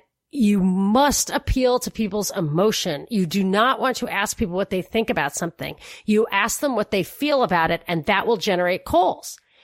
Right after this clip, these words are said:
It wasn't, I never even thought of it as in the slightest bit manipulative. And as a matter of fact, I tried doing it the other way. I would try. I used to talk about foreign policy all the time. And if people did not know about it,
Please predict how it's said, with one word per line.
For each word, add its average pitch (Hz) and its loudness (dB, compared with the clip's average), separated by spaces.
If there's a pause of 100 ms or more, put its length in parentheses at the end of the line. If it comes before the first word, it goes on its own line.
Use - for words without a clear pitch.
(140)
It 240 4
wasn't, 311 2
I 233 4
never 277 2
even 180 2
thought 311 4
of 302 -2
it 175 2
as 156 -2
in 165 0
the 156 -2
slightest 247 -2
bit 202 -2
manipulative. 170 0 (380)
And 220 2
as 226 2
a - 0
matter 214 2
of 180 -4
fact, 294 0 (560)
I 226 2
tried 330 2
doing 220 2
it 160 0
the 170 0
other 156 2
way. 151 -4
I 214 4
would 233 0
try. 285 2
I 185 4
used 202 -2
to 214 -10
talk 254 0
about 220 -2
foreign 233 2
policy 285 0
all 269 2
the 247 -2
time. 262 0
And 208 -2
if - -2
people 294 -2
did 220 -2
not 202 0
know 180 2
about 302 4
it, 359 2